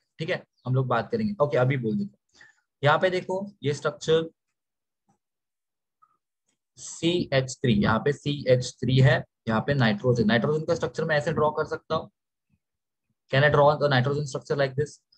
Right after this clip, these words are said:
तो मुझे पता है ये रेजोनेंस स्ट्रक्चर होके नाइट्रोजन क्या होगा,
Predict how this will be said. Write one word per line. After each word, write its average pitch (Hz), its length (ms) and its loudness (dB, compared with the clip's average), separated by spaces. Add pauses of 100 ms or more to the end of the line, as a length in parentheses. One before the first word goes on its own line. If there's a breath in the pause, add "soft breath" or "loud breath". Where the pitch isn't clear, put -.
(160)
तो 151 140 2
मुझे 147 280 2
पता 151 240 2
है 160 80 4
ये 165 100 8
रेजोनेंस 147 300 2
स्ट्रक्चर - 300 -4
होके 156 380 -2 (200)
नाइट्रोजन 127 380 -2
क्या 151 180 -4
होगा, 147 320 -2